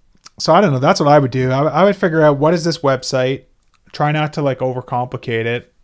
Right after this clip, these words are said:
or, uh, make it an overwhelming project. And figure out what the perks are that you wanna offer, and then start trying to get people to sponsor the channel.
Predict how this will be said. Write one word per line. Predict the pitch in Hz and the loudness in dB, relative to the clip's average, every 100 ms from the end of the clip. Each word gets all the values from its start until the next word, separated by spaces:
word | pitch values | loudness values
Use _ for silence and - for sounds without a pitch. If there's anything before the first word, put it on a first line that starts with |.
| _ | _
or, | 131 120 117 | -6 0 2
uh, | 117 117 | 2 -2
make | 117 123 - | -4 -6 -6
it | 117 - - - - - - - | -8 -8 -10 -8 -6 -6 -6 -6
an | 139 | -6
overwhelming | 131 123 127 123 123 | -6 -4 -4 -4 -6
project. | 127 127 123 120 139 127 - - - - - - - - - - - - - - - _ | -8 -4 -4 -4 -10 -12 -14 -20 -20 -20 -20 -20 -20 -20 -20 -20 -20 -20 -20 -20 -20 _
And | 135 | -2
figure | 165 165 151 | 0 4 4
out | 147 | 4
what | 135 139 - | 2 0 0
the | 139 | -6
perks | - 131 127 - - - | -2 -2 -2 -10 -10 -8
are | 135 127 135 | -4 -2 -2
that | 127 | -4
you | 127 | -4
wanna | 131 123 | -6 -4
offer, | 117 123 - 127 127 - _ _ _ _ | -4 -4 -2 -4 -4 -8 _ _ _ _
and | 127 127 | -8 -2
then | 127 120 117 117 - _ _ | -2 -2 -4 -10 -14 _ _
start | - - 139 135 | -12 -4 0 0
trying | - 151 | -2 -6
to | 139 | -4
get | 123 123 | -4 -6
people | 135 123 | -8 -8
to | |
sponsor | 120 - 117 117 120 | -8 -6 -6 -6 -12
the | 110 | -12
channel. | - 110 101 98 - | -12 -12 -12 -14 -18